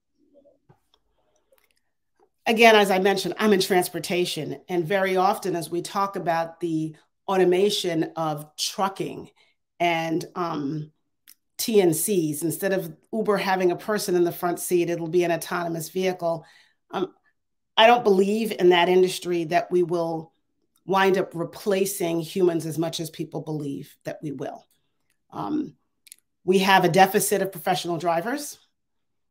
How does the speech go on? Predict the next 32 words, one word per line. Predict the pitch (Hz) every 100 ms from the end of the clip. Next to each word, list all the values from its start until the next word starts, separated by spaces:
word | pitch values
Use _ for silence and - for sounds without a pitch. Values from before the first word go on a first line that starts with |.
| _
We | 175
need | 185 185 180
them | 180 175
to | 175
drive | 160 175 175 165
our | 160
trucks, | 170 - 226 - - - _ _ -
to | -
bring | 190 185
our | 175
goods, | 147 175 208 208 - - _ _ _ _ _
um, | 185 180 -
to | 233 226
us. | 240 277 - - _ _ _ _
We | - 208
need | 196 190 - _
professional | - 190 208 196 202
drivers | 180 196 190 190 190
to | - 180
move | 190 190 156
buses. | 208 226 - -
So, | - 185 180 -
so | - 190 -
all | 226 233
it'll | 226 214
be | 214 202
is | 190 175
an | 175 -
add-on | 185 175 170 156 175
in | 156
that | 170 -
community. | - 170 170 98 - -